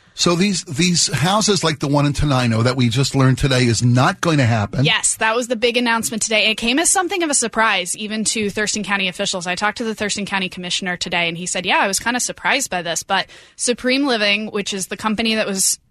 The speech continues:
Speaker 2: that had a contract with the state to manage this farmhouse in Tenino that was supposed to house up to five of these sexually violent predators, made a very quiet announcement on their website that they would not be moving forward with this.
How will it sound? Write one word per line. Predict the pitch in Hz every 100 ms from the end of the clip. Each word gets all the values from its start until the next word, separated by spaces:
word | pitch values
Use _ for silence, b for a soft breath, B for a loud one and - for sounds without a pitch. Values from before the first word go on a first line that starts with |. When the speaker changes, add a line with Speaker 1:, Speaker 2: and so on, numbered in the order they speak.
| _
Speaker 2:
that | 190 190
had | 196
a | 196
contract | 208 208 233 220
with | 214
the |
state | 214 - 190 185
to | -
manage | 196 190 190 190 -
this | 196 190 -
farmhouse | - - 208 220 208 175 170 - -
in | 196 190
Tenino | 202 196 190 180 175
that | 175
was | 180
supposed | - 185 -
to |
house | 185 190 185 -
up | 185
to | - 190 175
five | - - 196 185 180
of | 180
these | 180 -
sexually | 185 - 190 175
violent | 170 170
predators, | - 311 262 180 180 - B B B B B
made | 208 220 214 202
a | 196 196
very | 190 240
quiet | - - 240 226 233
announcement | 220 202 202 - 196
on | 190
their | 190
website | 226 247 - 180 190
that | 170
they | 185
would | 175 170 156 156
not | 170 214 -
be | 220
moving | 208 220
forward | 226 330 285 185
with | 185
this. | - - - -